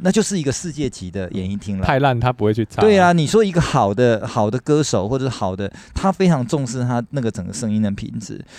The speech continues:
Speaker 1: 所以我觉得就整个文化平权上面来讲，我也觉得恒春半岛
Speaker 2: 我们值得拥有。
Speaker 1: 值得也应该要拥有一个好的演艺厅。
Speaker 2: 嗯。
Speaker 1: 我们没有说很虚荣，说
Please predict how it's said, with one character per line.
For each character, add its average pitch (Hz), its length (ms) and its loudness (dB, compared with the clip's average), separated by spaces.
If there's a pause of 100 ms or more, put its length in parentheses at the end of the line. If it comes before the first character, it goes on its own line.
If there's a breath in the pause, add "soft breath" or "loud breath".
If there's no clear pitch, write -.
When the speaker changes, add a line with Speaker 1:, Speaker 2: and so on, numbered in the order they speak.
(160 loud breath)
Speaker 1:
所 - 160 2
以 233 40 6
我 135 180 6
觉 135 160 2
得 139 400 2
就 185 240 4
整 95 320 0
个 107 300 0
文 107 120 2
化 143 200 2
平 104 260 2
权 98 220 0
上 104 180 2
面 95 160 2
来 90 160 0
讲， - 260 -4 (120)
我 127 160 4
也 143 120 8
觉 98 220 2
得 98 220 2 (360 loud breath)
恒 127 220 4
春 151 260 2
半 127 220 0
岛 - 320 -6 (120)
Speaker 2:
我 117 80 6
们 127 140 2
值 123 220 4
得 120 180 4
拥 117 220 0
有。 107 100 -4
Speaker 1:
值 - 60 -12
得 - 80 -20 (200)
也 123 200 4
应 170 220 4
该 151 340 0
要 135 340 4
拥 117 200 4
有 120 280 4
一 123 100 -2
个 127 140 -2
好 - 420 -4
的 - 160 -10 (400)
演 110 180 0
艺 131 60 -4
厅。 127 160 0
Speaker 2:
嗯。 - 240 -10
Speaker 1:
我 139 80 4
们 170 160 6
没 190 140 6
有 180 120 6
说 180 200 4
很 139 160 4
虚 151 260 -2
荣， 113 220 4
说 156 120 2